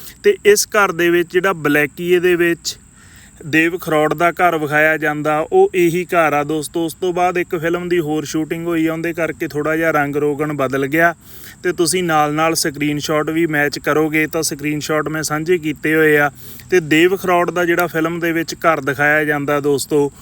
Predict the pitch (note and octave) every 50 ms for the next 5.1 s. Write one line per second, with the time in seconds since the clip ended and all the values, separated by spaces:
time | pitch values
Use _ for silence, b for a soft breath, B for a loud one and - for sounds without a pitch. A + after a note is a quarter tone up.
0 | B B B B - F#3+ F#3+ F#3+ F#3 F3+ - - - F3 E3+ E3+ D#3 D3+ - -
1 | F3+ E3+ D#3+ D3 D3 D3 D#3 D#3 E3 E3 D#3+ D#3+ D#3 - - E3 D#3+ - - D#3
2 | C#3 D3 D#3+ D#3+ D#3+ D#3+ D#3 D#3 C#3+ E3+ D#3+ D#3 - D#3+ D#3 D3 C#3+ C#3+ D3 D3
3 | C#3+ C#3 C#3 B B B B B B - F#3+ - - - E3 E3+ F#3 F#3+ G#3+ G3+
4 | E3+ F3+ F3 E3 E3+ E3+ E3 - E3+ E3 D#3+ D#3 D3+ D#3 D#3 C#3+ E3+ E3+ - F#3
5 | F3+ F3